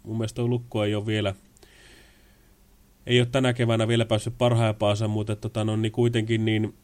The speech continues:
mun mielestä se as-, tää asetelma voi olla semmonen, mikä sen vapauttaa, ja sen takia mä uskon, uskon tuohon, että siitä tuli seitsemän pelisarja, ja se tavallaan tulee siivittämään Jokereita pitemmälle,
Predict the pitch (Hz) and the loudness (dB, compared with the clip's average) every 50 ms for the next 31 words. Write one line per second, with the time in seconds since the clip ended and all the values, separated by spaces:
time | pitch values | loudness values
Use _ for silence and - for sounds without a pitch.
0 | - _ _ _ _ _ _ - - - - _ _ - - - _ _ - - | -20 _ _ _ _ _ _ -20 -20 -20 -20 _ _ -20 -20 -20 _ _ -20 -20
1 | _ - - - _ _ - - _ - _ _ _ _ _ _ - 120 123 139 | _ -20 -20 -20 _ _ -20 -20 _ -20 _ _ _ _ _ _ 0 0 2 4
2 | 135 123 123 - - 135 - 127 151 151 - 120 - 143 147 151 160 170 180 170 | 2 2 0 -2 -4 -4 0 0 0 0 0 -2 0 2 4 4 4 4 4 2
3 | 160 - 131 127 120 117 113 117 120 117 113 110 107 - - 120 113 110 107 104 | 4 4 4 4 6 4 4 6 6 6 6 4 2 2 2 2 2 2 2 2
4 | 101 98 98 92 101 95 92 - 98 95 107 104 - - 104 98 92 92 - - | 2 0 0 0 0 0 0 -2 -2 0 0 2 4 6 4 4 4 0 -4 -4
5 | 95 92 95 92 104 113 110 107 107 101 104 101 98 95 101 110 104 - - 90 | -2 0 0 0 0 0 0 0 0 0 -2 -2 0 0 0 0 -2 -2 -6 -8
6 | 87 85 - 123 - - - - - - - - - - - - - - - - | -8 -10 -14 -18 -20 -20 -20 -20 -20 -20 -20 -20 -20 -20 -20 -20 -20 -20 -20 -20
7 | - - - 151 151 - - 127 117 120 123 123 117 117 113 107 - - 107 101 | -16 -6 -6 -6 -4 -2 -2 -4 -2 0 0 2 2 2 0 -2 -2 -4 -4 -6
8 | - - - 123 117 120 - - 139 - 127 117 120 117 107 110 - 101 104 104 | -6 -8 -8 -8 -8 -4 -4 -4 -2 0 -2 -2 0 -2 -4 -2 -2 -2 -2 -2
9 | 104 120 113 117 113 104 101 101 98 98 - - - - - - - - - - | -2 0 0 0 2 2 2 2 0 0 -2 -6 -12 -20 -20 -20 -20 -20 -20 -20
10 | - - - - - - - - - - _ _ _ _ _ _ _ _ - - | -20 -20 -20 -20 -20 -20 -20 -20 -20 -20 _ _ _ _ _ _ _ _ -4 -2
11 | 127 120 127 123 127 131 123 120 117 113 107 123 123 120 113 120 123 120 117 117 | 0 2 4 4 6 6 8 8 6 6 6 4 4 4 4 2 2 2 0 0
12 | 117 117 113 113 113 120 117 113 123 113 107 104 107 104 120 117 123 117 107 101 | -2 -2 0 2 2 2 4 4 4 4 4 2 2 0 2 4 4 4 4 4
13 | 95 90 90 90 90 | 0 0 0 -2 -2